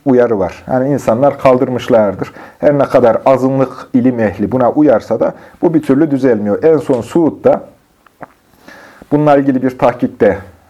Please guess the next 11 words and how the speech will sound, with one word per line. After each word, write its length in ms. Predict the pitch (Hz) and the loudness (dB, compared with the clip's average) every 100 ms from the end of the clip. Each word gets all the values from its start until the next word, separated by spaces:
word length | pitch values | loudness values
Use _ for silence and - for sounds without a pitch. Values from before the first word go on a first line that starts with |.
| - | -6
e, 40 | 107 | -2
ders 400 | 101 98 117 - | 0 2 0 0
şeklinde 400 | 113 - 107 101 | -4 -2 -2 -2
işlemiştik. 680 | - 143 139 - - - - - - | -2 -2 -2 -8 -12 -14 -20 -20 -20
İşte 220 | - 127 123 | -2 0 0
Bin 180 | 143 | 2
Baz 200 | 135 123 | 2 4
Rahimullah 520 | 123 120 117 104 107 95 - | 2 0 0 0 0 -2 -4
ama 400 | 120 120 127 143 | 0 2 2 0
idi. 260 | 139 123 139 - - _ _ _ _ _ _ _ _ _ | 0 -4 -6 -10 -20 _ _ _ _ _ _ _ _ _
E, 40 | - | -4